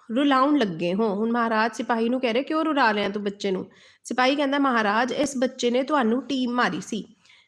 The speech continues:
ਬੱਚਾ ਰੋਈ ਜਾ ਰਿਹਾ ਸੀ।" ਹੁਣ ਐਕਸ਼ਨ ਹੋ ਰਿਹਾ, ਮਤਲਬ ਬੱਚਾ ਰੋਈ ਜਾਂਦਾ ਹੈ, ਤੇ ਸਿਪਾਹੀ ਔਰ ਮਹਾਰਾਜ ਆਪਸ 'ਚ ਕਨਵਰਸੇਸ਼ਨ ਕਰ ਰਹੇ ਨੇ। ਮਹਾਰਾਜ ਕਹਿੰਦੇ ਮੁੰਡੇ ਨੂੰ, "ਬਈ ਰੋ ਨਾ, ਇਸ ਦੱਸ, ਇਹ ਦੱਸ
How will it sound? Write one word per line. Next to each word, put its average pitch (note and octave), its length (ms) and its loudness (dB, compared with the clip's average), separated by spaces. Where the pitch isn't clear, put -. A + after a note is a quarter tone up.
ਬੱਚਾ B3+ 400 0
ਰੋਈ C4+ 280 2
ਜਾ A#3 220 0
ਰਿਹਾ F3 180 -2
ਸੀ।" F#3 300 -4
ਹੁਣ A3 140 -4
ਐਕਸ਼ਨ A#3 440 0
ਹੋ A3 120 2
ਰਿਹਾ, F3 160 0
ਮਤਲਬ F#3 260 -4
ਬੱਚਾ G3 280 -2
ਰੋਈ G3+ 200 0
ਜਾਂਦਾ A3+ 320 2
ਹੈ, C#4 80 0
ਤੇ D4+ 80 -4
ਸਿਪਾਹੀ A#3 500 0
ਔਰ A#3 100 2
ਮਹਾਰਾਜ G#3+ 420 0
ਆਪਸ A3 260 -2
'ਚ - 40 -10
ਕਨਵਰਸੇਸ਼ਨ G#3 600 -2
ਕਰ G3 140 -4
ਰਹੇ G#2 140 -10
ਨੇ। - 140 -12
ਮਹਾਰਾਜ B3 500 2
ਕਹਿੰਦੇ A#3+ 380 0
ਮੁੰਡੇ A#3+ 360 2
ਨੂੰ, G3+ 300 0
"ਬਈ E4 240 2
ਰੋ C4+ 260 4
ਨਾ, G#3+ 340 2
ਇਸ E4 340 -2
ਦੱਸ, B3 320 0
ਇਹ D4+ 240 2
ਦੱਸ A3+ 380 0